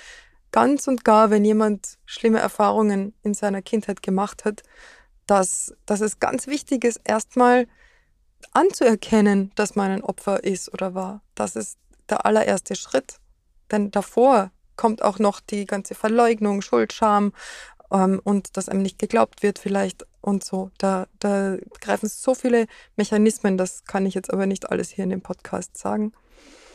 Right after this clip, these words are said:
Aber anzuerkennen, dass man ein Opfer war und dann sich über diese ganze Opfergeschichte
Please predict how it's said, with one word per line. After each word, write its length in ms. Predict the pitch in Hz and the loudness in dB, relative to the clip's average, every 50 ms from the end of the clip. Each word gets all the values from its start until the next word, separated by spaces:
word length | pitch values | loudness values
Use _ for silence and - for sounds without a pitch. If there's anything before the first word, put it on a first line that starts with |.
| - _ _ _ _ _ - _ _ _ _ | -20 _ _ _ _ _ -20 _ _ _ _
Aber 400 | 175 196 190 202 202 208 214 214 214 - _ _ _ _ _ _ _ _ _ _ _ _ _ _ _ _ _ _ _ _ _ _ _ - - _ | -2 0 2 2 2 2 2 2 0 -2 _ _ _ _ _ _ _ _ _ _ _ _ _ _ _ _ _ _ _ _ _ _ _ -18 -12 _
anzuerkennen, 800 | - 202 220 247 - - 247 - 220 - - 233 233 233 226 220 | 0 2 2 2 2 2 2 2 4 4 4 4 4 6 4 4
dass 180 | 208 202 196 - | 2 2 0 0
man 260 | 208 196 190 208 - _ _ _ _ | -2 -2 -2 -4 -8 _ _ _ _
ein 160 | - 202 196 | -2 -2 0
Opfer 360 | - - 220 - - 285 269 254 | 0 0 0 2 2 2 4 4
war 220 | 254 254 - - | 4 2 2 2
und 160 | 220 208 196 - - | 0 -2 -2 0 2
dann 380 | 233 220 226 247 277 311 320 - _ _ _ _ _ _ _ - _ | 4 4 6 4 4 0 -2 -6 _ _ _ _ _ _ _ -20 _
sich 360 | - - - 240 214 - - _ _ | -14 -8 -6 -6 -6 -6 -10 _ _
über 280 | - 269 262 294 285 262 | 0 2 4 4 2 2
diese 460 | 220 - 247 247 - - 226 220 - - _ _ _ _ _ _ _ _ _ _ _ _ _ _ _ _ _ _ _ _ _ | 2 0 -2 -2 0 0 0 0 0 -4 _ _ _ _ _ _ _ _ _ _ _ _ _ _ _ _ _ _ _ _ _
ganze 540 | - 220 214 220 214 - - 226 226 233 - - | 0 0 2 0 0 0 0 0 0 -2 -2 -4
Opfergeschichte 920 | 214 - - - 226 208 220 202 - - 220 202 - - - 202 196 196 | -4 -4 -2 -4 -4 -4 -4 -6 -6 -8 -10 -10 -10 -10 -8 -8 -8 -8